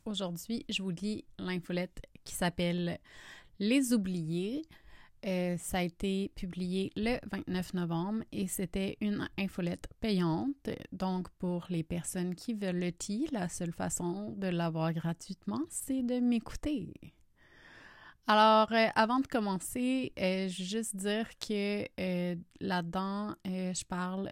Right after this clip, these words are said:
de l'ivac. l'ivac, c'est l'indemnisation victime d'actes criminels. Puis je tiens juste à rappeler aux gens que, euh, l'ivac, c'est pas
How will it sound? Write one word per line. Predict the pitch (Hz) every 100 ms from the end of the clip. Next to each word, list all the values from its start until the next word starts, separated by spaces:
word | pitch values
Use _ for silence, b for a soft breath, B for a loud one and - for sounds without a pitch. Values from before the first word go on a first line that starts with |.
| 180
de | 180
l'ivac. | 180 196 185 175 214 - -
l'ivac, | 190 185 180 190 190
c'est | -
l'indemnisation | 190 180 175 180 175 185 175 170 190 190
victime | 175 - - 196
d'actes | 185 190 - - 185
criminels. | - - 196 190 185 180 196 311 214 - - B B B B B B B
Puis | -
je | 196
tiens | - 190 190
juste | 185 240 -
à | 208
rappeler | 190 - 226
aux | 214
gens | 190 190 202 220
que, | - 196 190 202 208 - -
euh, | 180 180 175 175 180 180 - - - - -
l'ivac, | 196 196 180 202 -
c'est | - - 185 -
pas | 196 190 202 208